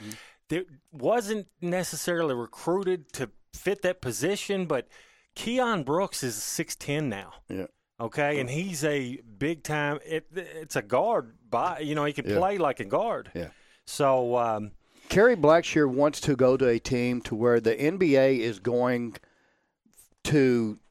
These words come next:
Speaker 1: four out, one in,
Speaker 2: Right.
Speaker 1: and, and, the, and your big guys gotta be able to shoot, and he's not gonna do that at Kentucky. Kentucky has way too many guards, way too many wings.
Speaker 2: And
Speaker 1: to
Speaker 2: E J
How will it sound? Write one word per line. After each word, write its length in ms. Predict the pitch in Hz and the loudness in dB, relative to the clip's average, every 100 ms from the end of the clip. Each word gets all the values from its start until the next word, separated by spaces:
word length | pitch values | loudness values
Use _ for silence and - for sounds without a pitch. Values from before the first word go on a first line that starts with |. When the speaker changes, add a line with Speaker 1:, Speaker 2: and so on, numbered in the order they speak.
| - - | -12 4
Speaker 1:
four 320 | 175 180 151 | 6 8 8
out, 280 | 143 135 - _ _ | 8 4 2 _ _
one 360 | 120 131 147 160 | -4 2 4 6
in, 400 | 127 113 110 101 | 4 2 0 -4
Speaker 2:
Right. 240 | 117 123 135 | 0 2 2
Speaker 1:
and, 80 | 139 | 2
and, 200 | 131 131 | 2 2
the, 140 | 131 | 0
and 100 | 127 | 0
your 80 | 120 | 2
big 280 | 147 165 165 | 4 6 8
guys 260 | 160 156 | 8 8
gotta 200 | 147 147 | 6 4
be 80 | 143 | 4
able 120 | 139 | 2
to 40 | 143 | -2
shoot, 460 | - 127 117 117 - - _ - | 0 2 2 0 -12 -20 _ -4
and 320 | 123 120 120 | 0 0 -2
he's 240 | 113 170 208 | -2 -2 0
not 140 | 208 | 0
gonna 140 | 190 131 | 0 2
do 160 | 175 | 4
that 140 | 202 113 | 4 2
at 40 | |
Kentucky. 360 | - 113 101 98 | -2 -4 -2 -4
Kentucky 340 | 107 147 151 | 0 2 4
has 140 | 117 92 | 2 0
way 320 | 92 127 180 | 2 2 4
too 140 | 202 | 0
many 160 | 202 196 | 0 2
guards, 480 | 139 110 107 107 113 | 4 4 2 0 0
way 220 | 123 143 | 2 2
too 140 | 175 | 0
many 160 | 175 175 | -2 0
wings. 500 | 135 120 113 110 110 | 0 0 -2 -4 -4
Speaker 2:
And 280 | 143 208 202 | -2 -2 -2
Speaker 1:
to 60 | |
Speaker 2:
E 40 | |
J 80 | 170 | 0